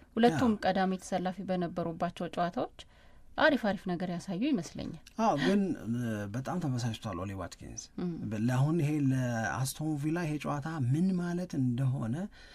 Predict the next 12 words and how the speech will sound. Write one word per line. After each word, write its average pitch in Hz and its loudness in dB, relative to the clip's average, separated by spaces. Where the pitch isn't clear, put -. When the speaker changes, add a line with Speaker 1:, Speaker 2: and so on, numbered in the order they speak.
Speaker 2:
ይታወቃል። 113 -4
ለአስቶን 135 0
ቪላ 170 0
ይሄንን 269 4
ያህል 311 0
ትርጉም 139 0
ባለው 76 -2
ወደ 123 0
ቻምፒዮንስ 160 -4
ሊግ 175 -4
ለመግባት 151 0
በሚደረገው 160 -2